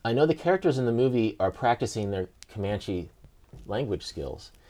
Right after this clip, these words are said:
Is there a Comanche-ness to, to that movie? Like, I would, I would never recognize if, if if, if you were to do, if, like, there was an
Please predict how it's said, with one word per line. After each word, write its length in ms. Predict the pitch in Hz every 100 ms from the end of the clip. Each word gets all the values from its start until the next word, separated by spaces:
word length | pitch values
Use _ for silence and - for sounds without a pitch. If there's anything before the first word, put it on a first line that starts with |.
| - - -
Is 180 | 143 170
there 120 | 190
a 60 | 165
Comanche-ness 800 | 156 135 143 - 160 156 156 - -
to, 260 | - 180 170
to 220 | - 175
that 160 | 165 156
movie? 200 | 160 160
Like, 200 | 143 113
I 120 | 131
would, 160 | 151 156
I 120 | 127
would 140 | 156 131
never 240 | 131 110
recognize 560 | 107 110 101 98 92 90
if, 240 | 87 - -
if 280 | 95 - - -
if, 220 | 101 - -
if 180 | 101 -
you 140 | 104
were 160 | 98 87
to 220 | - 107
do, 240 | 107 101 -
if, 240 | 92 - -
like, 160 | 98
there 80 | 107
was 100 | 110
an 100 | 113